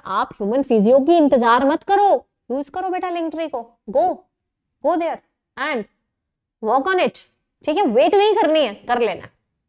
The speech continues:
अब समय नहीं है बेटा वेट करने का।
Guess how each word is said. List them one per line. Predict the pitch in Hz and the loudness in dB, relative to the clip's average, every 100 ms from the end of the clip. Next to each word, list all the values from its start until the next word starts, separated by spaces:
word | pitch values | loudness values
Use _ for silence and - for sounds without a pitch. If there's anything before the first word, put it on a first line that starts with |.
| _ _ _ _ _ _ _ _ - | _ _ _ _ _ _ _ _ -4
अब | 294 | -4
समय | - 311 330 | -2 -2 0
नहीं | 381 | 0
है | 381 | 0
बेटा | 311 277 | -2 0
वेट | 247 226 | -2 -4
करने | - 175 165 | -8 -10 -10
का। | 160 | -14